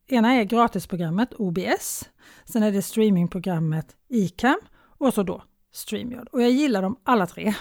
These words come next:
<laughs> på olika sätt. Och vill du höra mer om just de här streamingprogrammen så lyssna gärna på avsnitt trettiotvå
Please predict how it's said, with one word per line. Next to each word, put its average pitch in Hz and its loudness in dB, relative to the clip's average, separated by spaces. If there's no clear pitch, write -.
<laughs> - -20
på 208 -2
olika 180 2
sätt. 175 -4
Och 220 -2
vill 226 2
du 240 2
höra 247 4
mer 269 4
om 220 2
just 208 -2
de 220 2
här 339 0
streamingprogrammen 180 -2
så - -6
lyssna 277 0
gärna 294 2
på - -8
avsnitt 196 -8
trettiotvå 226 -4